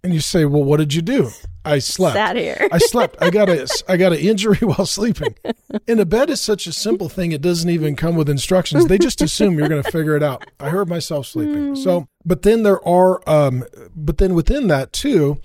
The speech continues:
Speaker 1: there are a lot of people that have secrets. So in addition to the times that they're with their spouse, they're self-pleasuring, they're using toys, they're committing adultery, they're using
Speaker 2: Mm-hmm.
Speaker 1: pornography.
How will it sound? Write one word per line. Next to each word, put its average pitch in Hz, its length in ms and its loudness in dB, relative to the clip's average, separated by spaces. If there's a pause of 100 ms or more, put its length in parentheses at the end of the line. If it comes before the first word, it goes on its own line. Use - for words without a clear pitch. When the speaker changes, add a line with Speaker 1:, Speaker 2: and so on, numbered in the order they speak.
(440)
Speaker 1:
there 175 180 4
are 170 100 4
a 165 40 2
lot 156 200 2
of 131 80 -2
people 147 280 -2
that 143 140 0
have 151 160 0
secrets. - 640 -6
So - 220 -6
in 190 180 0
addition 165 480 2
to 147 120 -8
the 139 100 -6
times 147 380 -4
that 127 100 -8
they're 139 140 0
with 139 200 -2
their 117 140 -6
spouse, - 640 -6 (560)
they're 127 600 -2 (180)
self-pleasuring, 185 1120 2
they're 107 160 -6
using 107 360 -6
toys, 185 760 4
they're 110 140 -12
committing 110 420 -4
adultery, 175 840 2
they're 131 160 -4
using 113 300 -2
Speaker 2:
Mm-hmm. - 80 -6
Speaker 1:
pornography. 170 840 0